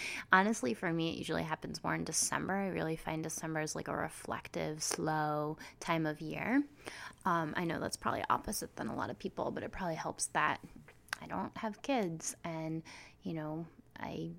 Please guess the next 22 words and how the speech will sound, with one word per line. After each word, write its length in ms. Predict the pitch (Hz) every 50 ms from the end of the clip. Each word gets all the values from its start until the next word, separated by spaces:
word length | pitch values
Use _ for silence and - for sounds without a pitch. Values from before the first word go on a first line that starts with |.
| - - - - - - -
can 320 | - 170 165 160 160 160
kinda 560 | - - - 170 170 180 190 196 196 196 190 - - - - - -
take 220 | - 190 - -
a 40 | 208
little 220 | 214 214 208 214
time 320 | - - 240 233 233 240 247
off 460 | 262 247 202 180 175 165 - - -
and 340 | 175 175 170 175 170 175 - -
all 200 | 175 170 165 170
of 80 | 165
that 220 | 165 165 - - -
stuff 420 | - - - - - - - - -
to 180 | - - 165 160
reflect. 540 | 160 165 - - 175 175 - - - - - - - - - - - - - -
So, 460 | - - - 247 214 208 196 185 185
um, 500 | - - 190 190 180 175 165 160 175 160 - - - -
where 140 | 202 190 220
was 120 | 240 233
I 80 | 233 185
going 260 | 175 170 160 156 156
with 120 | 160 151
that? 240 | - 151 151 151 -